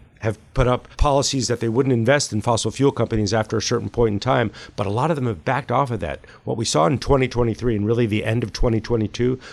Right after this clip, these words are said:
was this backlash against what we call E S G, environmental, social, and governance concerns,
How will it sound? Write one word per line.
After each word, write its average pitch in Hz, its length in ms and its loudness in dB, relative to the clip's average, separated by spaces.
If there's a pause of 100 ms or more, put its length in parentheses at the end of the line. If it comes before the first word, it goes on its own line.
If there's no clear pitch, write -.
(160)
was 123 180 -2
this 110 180 -2
backlash 123 480 -2
against 110 280 -2
what 113 120 0
we 104 80 -4
call 107 260 -2
E 117 180 0
S 101 140 0
G, 78 300 -4 (260)
environmental, 120 540 2
social, 120 480 0
and 104 180 -4
governance 113 460 0
concerns, 95 640 -4